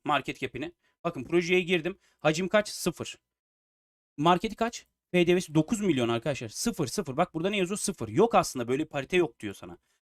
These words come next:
Anladın mı? Geliyorsun üst pat-, bak dokuz bin dört yüz doksan altıncı proje sıfır. İki bin dolar dönmüş. Yok. Pa-, öyle bir varlık yok. Daha ilk on bin projeden bahsediyorum size. Bir de bunun eskisini düşünün. Ama işte birçok kişi bunda hatalar yaptığı için maalesef gün sonunda patlıyor arkadaşlar.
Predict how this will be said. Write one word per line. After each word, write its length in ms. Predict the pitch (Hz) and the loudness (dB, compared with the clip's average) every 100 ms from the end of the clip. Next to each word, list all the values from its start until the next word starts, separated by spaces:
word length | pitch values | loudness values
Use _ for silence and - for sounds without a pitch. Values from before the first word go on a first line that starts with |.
| _ | _
Anladın 320 | 139 196 226 | 0 0 -2
mı? 140 | 202 - _ _ | -6 -8 _ _
Geliyorsun 380 | 180 240 233 226 | -2 0 -2 -4
üst 200 | 214 - | -8 0
pat-, 200 | - - | 0 0
bak 180 | 131 117 _ _ _ | -2 -4 _ _ _
dokuz 260 | 175 240 190 | 2 2 -2
bin 140 | 185 | 2
dört 200 | 202 - | 2 2
yüz 80 | 165 | -2
doksan 240 | 165 196 | -2 2
altıncı 320 | 196 190 208 | 0 0 -4
proje 280 | 190 170 180 | -4 -4 -4
sıfır. 520 | 202 - 233 123 - _ _ _ - | -4 -6 -6 -10 -12 _ _ _ -10
İki 180 | - 233 | -6 -2
bin 120 | 208 | 0
dolar 260 | 180 175 | 4 4
dönmüş. 320 | 127 107 - 202 | 2 -2 -2 0
Yok. 300 | 226 - _ | 0 -2 _
Pa-, 200 | - 170 | 2 6
öyle 180 | 214 226 | 6 4
bir 120 | 151 117 - | -4 -4 6
varlık 400 | 143 175 208 113 | 6 6 0 -10
yok. 160 | 95 _ _ _ _ _ _ - | -12 _ _ _ _ _ _ 2
Daha 160 | 208 - | 2 2
ilk 220 | 220 - | -6 -2
on 200 | 202 226 | 0 0
bin 120 | 220 | 0
projeden 460 | 190 175 170 170 202 | 2 4 4 2 2
bahsediyorum 480 | 151 120 110 107 95 | 2 0 -4 -6 -6
size. 200 | - 101 | -10 -6
Bir 60 | |
de 120 | 143 180 | -4 -4
bunun 180 | 214 - | -4 -4
eskisini 440 | 139 - - 208 | -6 -6 -6 -6
düşünün. 280 | 180 170 196 | -6 -6 -6
Ama 180 | 160 202 | -4 -4
işte 180 | - 151 | -6 -10
birçok 260 | 196 180 | -8 -8
kişi 180 | - 123 | -8 -10
bunda 280 | 139 143 127 | -6 -6 -6
hatalar 360 | 135 143 165 | -4 -2 0
yaptığı 280 | 151 151 - | -2 -4 -6
için 220 | 190 175 | -8 -4
maalesef 400 | 139 165 156 139 | -2 -2 -2 -6
gün 100 | 143 | -4
sonunda 260 | 170 131 170 | -4 -4 -6
patlıyor 440 | - 127 - 147 | -6 -8 -2 0
arkadaşlar. 400 | 113 110 101 185 | 0 0 -6 -6